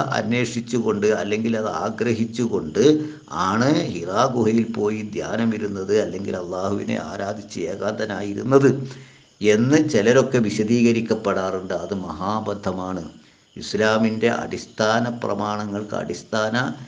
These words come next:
വിശ്വാസത്തിന്, അടിസ്ഥാന കാര്യത്തിന് കടകവിരുദ്ധമാണത്. അള്ളാഹുവിൻ്റെ റസൂൽ ഒരിക്കലും തന്നെ പ്രവാചകത്വം കിട്ടുമെന്ന് പ്രതീക്ഷിച്ചിരുന്നില്ല. അങ്ങനെ ഒരു പ്രതീക്ഷയും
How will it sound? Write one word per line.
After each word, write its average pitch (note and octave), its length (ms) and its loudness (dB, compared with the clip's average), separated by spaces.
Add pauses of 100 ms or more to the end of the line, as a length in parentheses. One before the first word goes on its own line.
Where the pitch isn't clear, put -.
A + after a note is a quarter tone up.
(220)
വിശ്വാസത്തിന്, A#2 840 2
അടിസ്ഥാന A#2+ 540 -2
കാര്യത്തിന് G#2 640 -2
കടകവിരുദ്ധമാണത്. F#2+ 1200 -2 (800)
അള്ളാഹുവിൻ്റെ C#3+ 760 6
റസൂൽ C3+ 420 4
ഒരിക്കലും B2 560 0
തന്നെ A#2+ 260 -2
പ്രവാചകത്വം A#2+ 840 0
കിട്ടുമെന്ന് A2 520 -2
പ്രതീക്ഷിച്ചിരുന്നില്ല. G2 1000 -6 (720)
അങ്ങനെ A2 520 6
ഒരു B2+ 100 8
പ്രതീക്ഷയും A#2 840 4